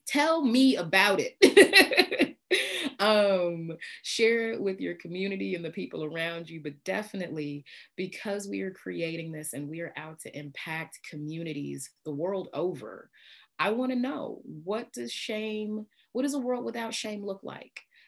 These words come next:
How, what does it look like when we've gotten there? And what conversations are at play in that reality? Um, we're gonna put an end to shame on the planet. Like, this is a part of our global initiative.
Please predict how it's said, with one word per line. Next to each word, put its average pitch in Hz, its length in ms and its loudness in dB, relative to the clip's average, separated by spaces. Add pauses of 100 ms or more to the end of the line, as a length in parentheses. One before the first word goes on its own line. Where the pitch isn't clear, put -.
How, 226 320 -4
what 226 380 -2
does 233 100 -4
it 214 80 -8
look 208 180 -8
like 185 220 -8
when 175 120 -10
we've 156 220 -10
gotten 165 460 -10
there? 147 420 -14 (360)
And 156 720 -6 (360)
what 185 300 -4
conversations 156 880 -8
are 143 120 -10
at 139 160 -14
play 139 400 -12
in 135 180 -10
that 135 200 -14
reality? 135 520 -20 (1900)
Um, 160 640 -6 (420)
we're 185 100 -4
gonna 185 160 -2
put 196 180 -6
an 175 100 -6
end 180 400 -6
to 165 180 -6
shame 151 560 -8
on 156 180 -10
the 165 80 -10
planet. 170 440 -10 (460)
Like, 147 320 -4 (100)
this 170 200 -6
is 160 120 -8
a 170 60 -8
part 160 280 -8
of 156 100 -10
our 151 120 -8
global 147 360 -8
initiative. 143 680 -10